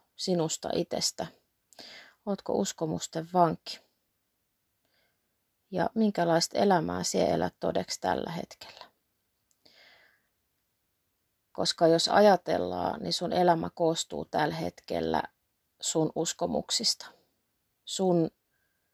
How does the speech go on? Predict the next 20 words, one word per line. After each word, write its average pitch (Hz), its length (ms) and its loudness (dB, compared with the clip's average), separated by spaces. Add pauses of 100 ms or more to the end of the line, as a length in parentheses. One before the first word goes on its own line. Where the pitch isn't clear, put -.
(680)
näkemyksestä, 170 880 0
mihin 165 320 2
sie 170 220 0
kykenet - 600 -6
ja 85 80 -6
mihin 160 400 -4
et. - 400 -8 (2000)
Mitä 175 260 0
sie 160 240 6
osaat - 480 2
ja - 100 -6
mitä - 360 -6
et. - 500 -8 (880)
Miten 175 300 0
sie 160 180 0
pystyt - 440 -6
elämään 165 480 2
sun 160 220 -2
elämää 156 560 2 (500)
ylipäätänsä. - 880 0